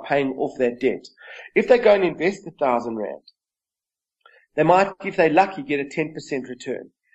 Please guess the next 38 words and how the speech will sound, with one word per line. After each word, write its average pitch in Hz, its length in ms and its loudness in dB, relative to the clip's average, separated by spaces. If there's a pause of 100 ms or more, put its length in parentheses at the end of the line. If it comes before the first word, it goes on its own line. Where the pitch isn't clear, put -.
(100)
And 151 120 0
then 185 100 4
you 196 120 0
take 190 240 2
off 180 120 -8
inflation 180 500 -2
of 175 80 -6
seven 156 340 -6
percent, 147 340 -8
which 139 180 -14
means 160 180 -2
their 156 100 2
money 175 320 2
only 165 240 0
really 147 280 -2
grew 147 200 -2
by 123 240 2
three 165 140 -12
percent. - 360 -8 (420)
You 190 120 -2
can't 240 300 4
compare 190 500 2 (320)
getting 170 220 2
a 165 80 2
twenty-five 190 600 2
percent 156 280 -8
return - 300 -6
by 135 220 -2
paying 147 220 0
off 131 180 -6
debt 147 260 2 (340)
versus 139 300 -4
a 135 60 -8
three 160 260 -10
percent 135 380 -2
by 131 120 4
investing. 123 520 -2 (680)
And 196 220 4